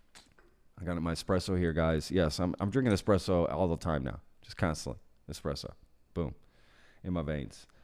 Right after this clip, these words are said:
Um, social media, Lone Star Play, all right? Follow us, like us, subscribe, whatever the,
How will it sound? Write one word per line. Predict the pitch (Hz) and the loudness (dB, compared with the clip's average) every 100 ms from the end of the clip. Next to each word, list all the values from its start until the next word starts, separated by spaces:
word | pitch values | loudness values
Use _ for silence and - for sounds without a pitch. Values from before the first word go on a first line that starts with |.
| - - | -6 2
Um, | 104 104 101 95 85 - _ - - - - | 6 6 6 2 -2 -10 _ -20 -20 -20 -18
social | - 90 78 85 | -6 -4 -4 -2
media, | 80 71 60 - _ _ - - - - - - - - - - - - - | -2 -2 -6 -10 _ _ -20 -20 -20 -18 -14 -14 -18 -20 -20 -20 -20 -20 -8
Lone | 87 | -6
Star | 85 - | -4 -4
Play, | 76 69 52 - - - - - - - - _ - | -4 -4 -6 -12 -20 -20 -20 -20 -20 -20 -20 _ -6
all | 78 | -4
right? | 85 - _ | -4 -8 _
Follow | - 90 87 65 | 0 2 2 -2
us, | 58 - - | -6 -12 -10
like | - 82 90 - | -4 -2 0 -2
us, | 58 - - - _ _ _ _ | -6 -10 -16 -20 _ _ _ _
subscribe, | - - - - 87 85 82 58 - - | -18 -16 -14 -6 -2 -2 -2 -4 -12 -6
whatever | 82 104 113 | -2 0 0
the, | 90 85 | 0 -2